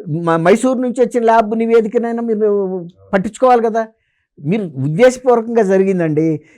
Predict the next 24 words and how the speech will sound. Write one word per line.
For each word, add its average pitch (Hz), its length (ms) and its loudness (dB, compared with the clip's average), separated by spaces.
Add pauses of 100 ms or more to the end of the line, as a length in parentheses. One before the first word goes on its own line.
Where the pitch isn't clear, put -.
(140)
ఇతర 220 440 0
సంస్థల్ని, 202 680 -2
వ్యవస్థల్ని 190 480 -2
ఎలా 185 200 0
దోసుకున్నారో 180 600 -4
టీటీడీని 202 800 -6
కూడా 180 200 -4
అలా 196 260 -2
దోసుకోవడానికే 185 840 -4 (300)
ఏరి 233 400 6
కోరి 226 240 2
ధర్మారెడ్డిని 185 680 2
తీసుకొచ్చారు. 156 580 -2 (160)
ధర్మారెడ్డి 190 520 2
ఏమైనా 180 160 0
సీనియర్ 196 380 -2
ఐఏఎస్ 180 440 2
అధికారా? 170 460 -2 (760)
ఆయనకి 170 240 2
ఏమైనా 180 200 2
పెద్ద 151 260 -2
ట్రాక్ 180 360 0
రికార్డు 180 400 0
ఉందా? 180 320 -2